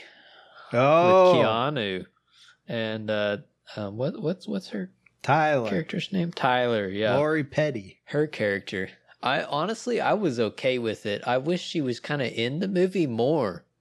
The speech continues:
Speaker 2: to be honest. I feel like she kinda got shafted 'cause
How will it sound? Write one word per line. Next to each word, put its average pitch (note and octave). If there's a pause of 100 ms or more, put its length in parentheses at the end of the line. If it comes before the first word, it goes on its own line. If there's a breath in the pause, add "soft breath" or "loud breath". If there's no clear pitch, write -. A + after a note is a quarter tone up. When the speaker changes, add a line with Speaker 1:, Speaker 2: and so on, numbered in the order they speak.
(120)
Speaker 2:
to -
be G2+
honest. F#2
I A#2+
feel D#3
like B2
she D3
kinda C3+
got A#2
shafted A#2 (180)
'cause -